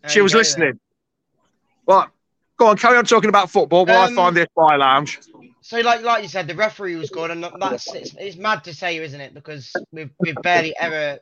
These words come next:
Speaker 1: rated a ref this year.
Speaker 2: Yeah.
Speaker 1: And it, it's, it's good
Speaker 2: Yeah.
Speaker 1: to see, 'cause when it's, when it's consistent and when it's good,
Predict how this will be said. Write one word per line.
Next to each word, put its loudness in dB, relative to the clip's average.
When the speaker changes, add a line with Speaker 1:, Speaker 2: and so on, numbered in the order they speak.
Speaker 1:
rated -8
a -16
ref -8
this -12
year. -10
Speaker 2:
Yeah. 4
Speaker 1:
And -12
it, -6
it's, -8
it's -12
good -10
Speaker 2:
Yeah. 2
Speaker 1:
to 0
see, -8
'cause -16
when -6
it's, -16
when -12
it's -16
consistent -16
and -12
when -8
it's -18
good, -10